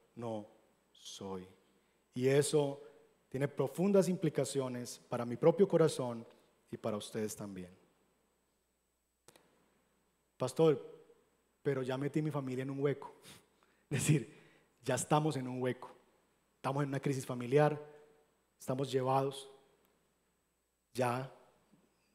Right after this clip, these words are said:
me los llevé al hueco. ¿Qué hacemos? Bueno, si tu familia quizás está en un hueco, tu matrimonio está en un hueco, tu empresa está en un hueco, la pregunta es,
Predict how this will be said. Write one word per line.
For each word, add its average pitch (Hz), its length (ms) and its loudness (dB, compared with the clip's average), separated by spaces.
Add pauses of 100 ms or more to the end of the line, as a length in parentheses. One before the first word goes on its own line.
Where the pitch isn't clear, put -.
(260)
me 135 100 -2
los 135 160 0
llevé 135 180 2
al 156 60 -2
hueco. 202 240 -6 (500)
¿Qué - 120 4
hacemos? 165 520 0 (440)
Bueno, 180 240 6 (680)
si - 440 -6
tu - 100 -4
familia 208 400 6
quizás 151 280 0
está 143 160 -2
en 139 80 -2
un 135 80 -4
hueco, 135 220 0
tu 151 140 -4
matrimonio 151 500 4
está 185 140 2
en 160 100 2
un 151 120 2
hueco, 147 320 6
tu 156 100 0
empresa 165 300 4
está 202 100 4
en 190 60 4
un 190 60 4
hueco, 190 200 8
la 190 100 10
pregunta 165 460 10
es, 196 200 8